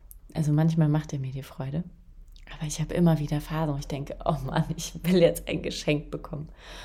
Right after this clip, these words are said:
Und dann aber, und deswegen ist das eine meiner leckersten Zutaten, selber zu schenken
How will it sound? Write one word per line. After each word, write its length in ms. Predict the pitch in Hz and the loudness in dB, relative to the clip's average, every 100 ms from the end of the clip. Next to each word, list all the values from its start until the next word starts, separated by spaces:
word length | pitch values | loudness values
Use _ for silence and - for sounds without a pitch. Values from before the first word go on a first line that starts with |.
| - | -10
Und 240 | - 180 185 | -4 0 2
dann 200 | 220 233 | 2 0
aber, 460 | 226 214 208 214 - - - - - - - - - - - - - | 0 0 0 -4 -12 -20 -20 -20 -20 -20 -20 -20 -20 -20 -20 -12 -8
und 100 | 175 | -6
deswegen 360 | 175 - 160 | -6 -4 -4
ist 200 | 165 - | -4 -6
das 320 | - 170 - - - - - - | -4 -4 -6 -8 -20 -20 -20 -20
eine 380 | - - 196 190 | -18 -10 -4 2
meiner 380 | 175 165 160 160 | 4 6 4 2
leckersten 520 | 160 175 175 170 - | 0 -2 -4 -6 -10
Zutaten, 600 | - 165 - 160 - 156 - - - - - - - | -10 -8 -6 -8 -6 -6 -8 -18 -20 -20 -20 -20 -20
selber 600 | - - 185 175 156 151 147 | -20 -4 2 4 4 0 -4
zu 140 | - | -4
schenken 560 | - - 143 - 143 | -4 -4 -6 -6 -10